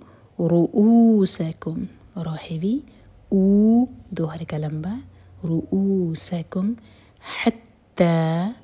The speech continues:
يَبْلُغَ الْهَدْيُ، با پر قلقلہ اور آگے دال پر قلقلہ، يَبْلُغَ الْهَدْيُ مَحِلَّهُ، یہاں پر حا ہے حلق سے،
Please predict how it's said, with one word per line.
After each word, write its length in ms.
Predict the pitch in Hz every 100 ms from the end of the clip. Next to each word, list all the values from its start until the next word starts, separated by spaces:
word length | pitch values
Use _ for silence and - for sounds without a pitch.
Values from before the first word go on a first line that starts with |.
| - - _ _ 185
يَبْلُغَ 1000 | 170 175 208 196 165 160 175 208 202 165
الْهَدْيُ، 1080 | 165 165 160 151 - 170 160 160 151 - 196 - - - - -
با 180 | 165 151
پر 140 | 151
قلقلہ 480 | - 170 165 196 247 349 - _
اور 120 | - 170
آگے 280 | 147 233 294 -
دال 320 | 170 156 160
پر 80 | -
قلقلہ، 460 | - - - - 180 185 _ _ _ _ _
يَبْلُغَ 720 | 180 180 170 170 160 160 147 156
الْهَدْيُ 920 | 160 156 160 - 170 170 170 151 175 233 - - _ -
مَحِلَّهُ، 1080 | 180 185 - - - 208 196 170 160 156 151 - - _ _ _ -
یہاں 140 | 160 143
پر 100 | - 202 -
حا 520 | - - - - 175 160 -
ہے 120 | 175 - _ _ _ _ _ _ _ - -
حلق 220 | 151 - -
سے، 140 | -